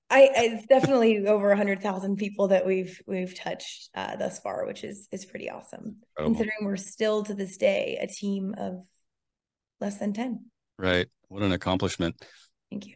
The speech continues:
Speaker 2: So at what point, you know, obviously you, you've had this impact on hundreds of thousands of people.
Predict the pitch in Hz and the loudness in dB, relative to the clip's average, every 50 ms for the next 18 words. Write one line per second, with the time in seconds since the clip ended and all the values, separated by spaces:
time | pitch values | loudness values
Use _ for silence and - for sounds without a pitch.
0 | - 175 165 165 180 - - - - 262 254 233 196 - _ _ - 170 156 143 | -2 2 2 4 4 2 2 2 4 4 4 4 2 0 _ _ 0 2 4 4
1 | 131 - - - 160 170 180 - - 127 113 110 113 110 107 101 120 120 117 120 | 4 2 0 0 0 0 0 2 2 2 2 2 0 -2 -2 0 0 0 0 0
2 | 117 131 135 139 135 104 92 90 - 90 85 85 87 90 92 - _ _ _ _ | 0 0 0 0 2 0 0 -2 -2 -2 -4 -2 -2 -4 -6 -8 _ _ _ _
3 | _ - - - - - - 104 101 107 101 101 98 - 117 113 110 110 120 110 | _ -20 -16 -12 -8 -2 0 2 2 2 0 0 0 2 4 4 4 4 2 2
4 | 113 110 - 131 143 139 95 90 90 90 87 - | 2 2 2 2 2 4 4 4 4 4 2 0